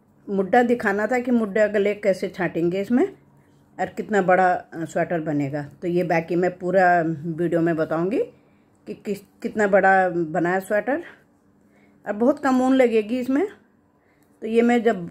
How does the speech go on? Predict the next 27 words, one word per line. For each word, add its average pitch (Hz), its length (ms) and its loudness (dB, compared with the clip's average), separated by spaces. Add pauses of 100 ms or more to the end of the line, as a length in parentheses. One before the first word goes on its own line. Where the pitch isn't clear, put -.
पूरा 202 300 0
हो 208 140 0
जाएगा 240 300 0
उसके 247 300 -4
बाद 175 200 4
बताऊंगी 175 460 0
कि 330 120 -2
कितने 226 320 -4
ऊन 196 220 2
में 185 160 0
मेरा 185 300 0 (160)
स्वेटर 156 380 -6
तैयार 156 300 0
हो 165 140 -2
गया। 226 240 0 (3500)
तो 175 60 -12
पहले 170 300 2
बना 151 260 0
लेती 147 260 -4
हूँ, 359 100 -2 (1040)
फिर 196 120 -8
दिखाऊंगी। 139 540 -6 (1700)
तो 185 40 -4
इतना 196 300 0
मैंने 214 240 4
बना 185 240 2
लिया। 240 220 4